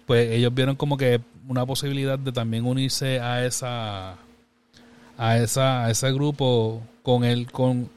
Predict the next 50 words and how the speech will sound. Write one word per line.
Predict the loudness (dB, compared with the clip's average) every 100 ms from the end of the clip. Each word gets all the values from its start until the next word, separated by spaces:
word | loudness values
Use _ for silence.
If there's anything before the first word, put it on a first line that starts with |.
| -18 -4
la | -2 0
pancarta | 0 0 -2 -4 -2
diciendo | 0 0 -2 -2
que | -2
amor | -2 0 0
es | 0
amor. | -2 -2 -4 -8 -20 _ _ _ _ -20 -20 -14
Eh, | -2 2 4 2 2 -2 -6 -10 -20 _ _
y | 0 4
hay | 6 4
una | 2
bandera, | 0 0 0 2 2 2 0 -4 -8 -16 _ _ _ _ _ -8
que | -6
es | -6
que | -4 -2
no | -2
tengo | -2 -2
las | 0
demás | 0 0 0
banderas | 0 0 0 -2
aquí, | -4 -4 -6
pero | -2 0
la | 0
bandera | 0 0 -2 0
de, | -2 -2 -4
del | -4
map | -2 -2 -4
se | -4 -4
parece | -4 -4 -6
mucho | -6 -8 -8 -8
a |
una, | -6 -6 -6 -6
y |
cada | -6 -4
vez | -4
que | -2 0
yo | 2
la | 2
veo | 2 2 4 2 2 0
en, | -2 -4
en | -2
el | -2 -2
grupo | -2 -2 0
ese | 0 -2 -4
de | -4
banderas | -4 -6 -6 -6 -6
de, | -6 -6 -4 -6 -8
de | -6
la | -4
comunidad, | -6 -4 -4 -4